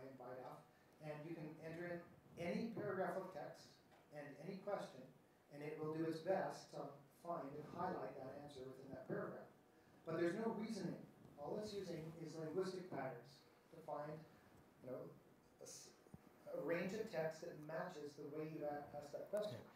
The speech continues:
In order to actually do I T support, it's very tricky. You have to be able to say, "Did you try turning it on and off again?" Um, and there's other answers too.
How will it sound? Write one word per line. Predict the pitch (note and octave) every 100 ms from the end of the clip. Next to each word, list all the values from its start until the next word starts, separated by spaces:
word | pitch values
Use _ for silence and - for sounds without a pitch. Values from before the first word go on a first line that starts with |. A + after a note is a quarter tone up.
| - -
In | D#3+
order | F#3+ G#3+ G3
to | F#3 F3
actually | F3 F#3+ F3 E3
do | E3 -
I | D#3+ D#3+
T | G#3+ A#3+
support, | F#3 F#3 B2+ -
it's | C#3+
very | D#3+ D#3+ D3+ - -
tricky. | G3 F#3 C3+
You | C3+ C#3+
have | C#3+
to |
be | C#3+
able | C#3+ B2+
to |
say, | C3
"Did | - C#3+
you | - C#3+
try | C3 B2 - -
turning | - D3 C3
it | B2+
on | C#3+
and | D3
off | F3+ -
again?" | - D3+ F#3+ - - - - - -
Um, | E3 D#3+ D#3 D#3 -
and | F3+ F#3+
there's | F#3
other | - - -
answers | - - - -
too. | C#3